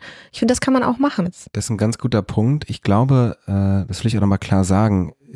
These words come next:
Speaker 2: keiner von uns will Intransparenz, aktiv herbeigeführte Intransparenz unterstellen, sondern es gibt so eine und vielleicht auch zum Teil unterbewusst ablaufende Dynamik, die dazu führt,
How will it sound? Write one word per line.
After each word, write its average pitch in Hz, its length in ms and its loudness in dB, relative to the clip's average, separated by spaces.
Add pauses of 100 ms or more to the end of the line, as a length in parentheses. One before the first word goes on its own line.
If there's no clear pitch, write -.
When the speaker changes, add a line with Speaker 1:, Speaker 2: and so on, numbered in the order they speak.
(220)
Speaker 2:
keiner 110 240 0
von 107 100 2
uns 104 240 0
will 107 100 2
Intransparenz, 101 720 -2
aktiv - 380 -4
herbeigeführte 101 680 0
Intransparenz 98 800 -2
unterstellen, 92 640 0 (560)
sondern 104 240 0
es 90 160 -4
gibt - 220 -2
so 123 100 0
eine 107 380 2
und 113 220 -2
vielleicht - 300 -2
auch 98 80 0 (100)
zum 104 200 -2
Teil 98 240 2
unterbewusst 110 560 0
ablaufende 98 500 -2
Dynamik, 95 480 0
die 107 120 -4
dazu 98 260 -2
führt, 117 460 0